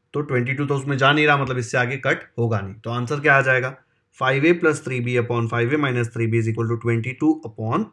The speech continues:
thirteen। वो अपना इसका फाइनल वैल्यू है, तो वो लिख देंगे। क्या लगाया हमने? Componendo dividendo।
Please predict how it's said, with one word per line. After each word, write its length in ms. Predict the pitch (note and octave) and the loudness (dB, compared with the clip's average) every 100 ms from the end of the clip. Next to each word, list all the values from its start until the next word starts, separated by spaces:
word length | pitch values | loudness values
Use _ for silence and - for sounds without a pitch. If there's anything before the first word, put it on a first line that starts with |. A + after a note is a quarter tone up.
| - | -4
thirteen। 440 | C#3+ A#2+ G#2 G#2+ - _ _ _ _ | -2 -2 -4 -8 -16 _ _ _ _
वो 140 | A#2 B2 | 0 0
अपना 440 | A#2+ B2 D3+ G3+ B2 | 0 -2 -2 -4 -12
इसका 300 | A2+ - F3 - | -10 -4 -4 -2
फाइनल 440 | B2+ B2 B2+ C#3 | -2 0 2 2
वैल्यू 340 | A#2+ G#2 G2+ G2 | 0 -2 -6 -10
है, 120 | G#2 _ _ _ _ | -14 _ _ _ _
तो 60 | A#2 | -2
वो 120 | A2+ | 0
लिख 180 | B2 B2+ | 0 0
देंगे। 200 | D3+ E3 G3+ _ _ _ _ _ | 0 0 -4 _ _ _ _ _
क्या 140 | C#3 C3+ | 0 2
लगाया 340 | C#3 C#3+ C#3+ | 4 4 4
हमने? 200 | C#3+ E3+ G3 | 4 2 2
Componendo 720 | C#3 B2 A#2 C3+ C3+ C3 D3 G3+ | -2 -2 -2 -2 -2 0 2 2
dividendo। 640 | C3+ A2+ A2 G#2 G2+ A2+ | 2 2 2 0 0 0